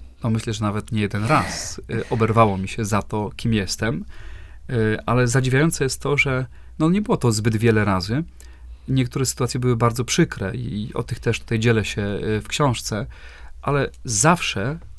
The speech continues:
y, wtedy zachowywałem ogromny spokój i miałem pokój w sercu.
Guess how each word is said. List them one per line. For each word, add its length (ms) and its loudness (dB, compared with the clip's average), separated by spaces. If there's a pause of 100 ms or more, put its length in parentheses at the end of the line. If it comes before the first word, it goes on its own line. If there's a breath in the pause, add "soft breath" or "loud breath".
(320)
y, 80 -2
wtedy 520 -2 (1200 soft breath)
zachowywałem 840 0 (380 loud breath)
ogromny 640 2 (600)
spokój 800 0
i 80 4
miałem 280 4
pokój 320 -2
w 80 -4
sercu. 440 -4